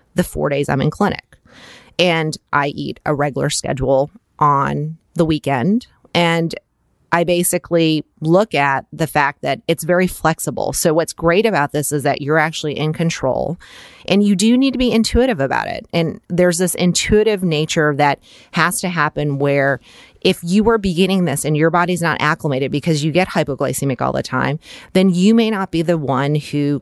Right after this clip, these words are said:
quickly goes to a sixteen-hour fast. It may take you longer than somebody else who clearly has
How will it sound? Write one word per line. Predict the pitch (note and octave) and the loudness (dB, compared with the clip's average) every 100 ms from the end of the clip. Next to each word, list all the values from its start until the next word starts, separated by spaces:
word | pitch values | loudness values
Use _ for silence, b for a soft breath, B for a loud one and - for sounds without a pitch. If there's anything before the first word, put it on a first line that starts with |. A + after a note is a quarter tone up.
| - | -4
quickly | - F3 D#3 - E3+ | 0 0 -2 -2 -2
goes | D3 C#3 C#3+ | 2 2 0
to | - | -2
a | D3 | -4
sixteen-hour | - - - C#3+ C3+ D3+ | -4 -6 -4 0 0 -2
fast. | - F3+ F3 - - | 0 -2 -2 -6 -4
It | D3+ | -2
may | D#3 | -2
take | D#3 - E3 - | -2 -2 -2 0
you | E3 G3+ | 0 0
longer | C3+ A#2 C3 C#3+ C#3 | 0 0 0 -2 0
than | D3+ | 0
somebody | D3+ C#3+ D3 C#3+ | 2 0 0 2
else | C3+ C3+ | 0 0
who | D3+ | -4
clearly | - - D3+ D#3 D3 C3+ | -6 -2 0 2 0 0
has | D3 | -2